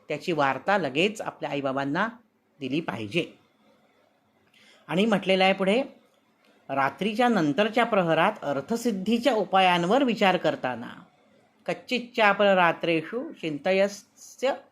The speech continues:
अर्थ नैपुण्य." अर्थसिद्धीचा उपाय म्हणजे आता इथे मुलांना आपल्यासाठी सांगतोय बरं का, आपण रात्रीच्या नंतरच्या प्रहरात म्हणजे पहाटे पहाटे जर लवकर उठलो, पाठांतर केलं,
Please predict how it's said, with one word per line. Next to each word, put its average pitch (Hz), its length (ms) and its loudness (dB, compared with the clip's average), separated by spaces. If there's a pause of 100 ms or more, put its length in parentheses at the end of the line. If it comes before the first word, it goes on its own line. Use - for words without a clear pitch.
(200)
अर्थ 262 320 0
नैपुण्य." 202 440 -4 (960)
अर्थसिद्धीचा 240 800 0
उपाय 185 400 2
म्हणजे 135 200 -4
आता 190 200 0
इथे 208 180 -2
मुलांना 196 420 0
आपल्यासाठी 180 580 -2
सांगतोय 165 500 -2
बरं 143 180 -6
का, - 200 -2 (1080)
आपण 180 360 0
रात्रीच्या 196 580 0
नंतरच्या 196 580 0
प्रहरात 170 520 0
म्हणजे 185 180 -4
पहाटे 156 400 -6
पहाटे 180 380 -4
जर 175 160 -2
लवकर 156 400 -2
उठलो, 175 320 -2
पाठांतर 170 580 -2
केलं, 165 420 -2